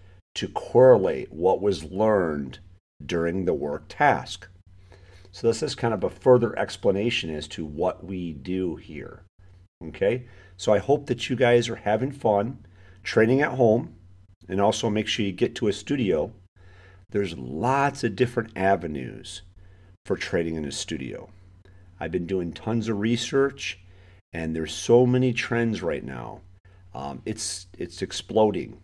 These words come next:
and it's kind of exciting in certain ways. The, the thing of it is, you need to make sure that you have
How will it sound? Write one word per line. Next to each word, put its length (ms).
and 120
it's 100
kind 180
of 60
exciting 460
in 100
certain 340
ways. 460
The, 180
the 160
thing 160
of 80
it 40
is, 280
you 80
need 140
to 40
make 160
sure 320
that 160
you 160
have 480